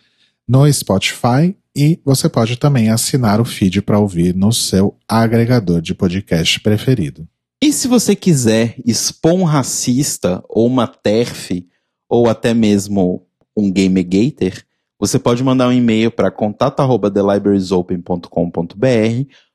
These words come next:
Speaker 2: ou entrar no nosso site, the libraries open ponto com ponto B R. ou no nosso canal de YouTube, youtube ponto com barra The Libraries Open Podcast, e deixar o seu comentário no post deste episódio.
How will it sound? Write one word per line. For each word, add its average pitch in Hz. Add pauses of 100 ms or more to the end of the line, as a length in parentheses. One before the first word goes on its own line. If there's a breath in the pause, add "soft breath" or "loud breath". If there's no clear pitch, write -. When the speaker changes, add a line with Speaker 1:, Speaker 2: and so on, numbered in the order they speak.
(120)
Speaker 2:
ou 160
entrar 139
no 117
nosso 110
site, 95
the 98
libraries 90
open 90
ponto 87
com 87
ponto 85
B 104
R. 95 (360 soft breath)
ou 156
no 165
nosso 113
canal 95
de 95
YouTube, 98
youtube 87
ponto 87
com 85 (260)
barra 92
The 92
Libraries 90
Open 90
Podcast, 104
e 170
deixar 165
o 135
seu 131
comentário 113
no 127
post 107 (320 soft breath)
deste 107
episódio. 117